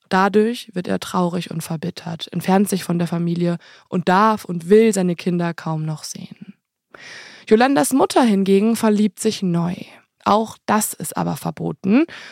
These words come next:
Und so entscheidet der Ältestenrat, dass auch die Mutter kein Recht mehr dazu hat, neu zu heiraten. Auch sie wird verstoßen.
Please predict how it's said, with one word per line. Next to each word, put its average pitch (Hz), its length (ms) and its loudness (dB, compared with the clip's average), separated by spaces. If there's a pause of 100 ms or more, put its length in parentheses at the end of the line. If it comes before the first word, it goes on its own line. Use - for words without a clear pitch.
(160)
Und 208 180 2
so 240 300 6
entscheidet 262 540 2
der 262 120 4
Ältestenrat, 214 720 2
dass 233 240 0
auch 247 300 0
die 285 160 0
Mutter 269 480 2
kein 285 380 0
Recht 277 320 0
mehr 214 120 4
dazu 180 400 0
hat, 208 240 0
neu 202 280 4
zu 208 260 -4
heiraten. 214 640 0 (580)
Auch 247 200 2
sie 240 220 6
wird 190 120 -2
verstoßen. - 840 -8